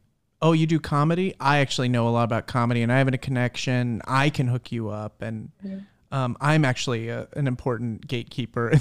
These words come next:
Speaker 1: the, in the comedy community."
Speaker 2: Mm-hmm.
Speaker 1: And then he's, like, "Mansplaining Chicago weather to you," right?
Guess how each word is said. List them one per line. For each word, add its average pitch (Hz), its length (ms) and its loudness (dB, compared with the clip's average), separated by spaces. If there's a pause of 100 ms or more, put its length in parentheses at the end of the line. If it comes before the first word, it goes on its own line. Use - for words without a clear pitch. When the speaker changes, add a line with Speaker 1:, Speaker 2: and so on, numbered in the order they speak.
Speaker 1:
the, 180 180 -6 (140)
in 151 120 -6
the - 60 -10
comedy 127 420 -10
community." 127 520 -10 (400)
Speaker 2:
Mm-hmm. 220 80 0
Speaker 1:
And 156 140 0
then 185 100 2
he's, 175 220 -4
like, 139 340 -6 (540)
"Mansplaining 139 880 -2
Chicago 120 800 -4
weather 127 640 -10
to 202 120 -14
you," 208 380 -10
right? 156 320 -6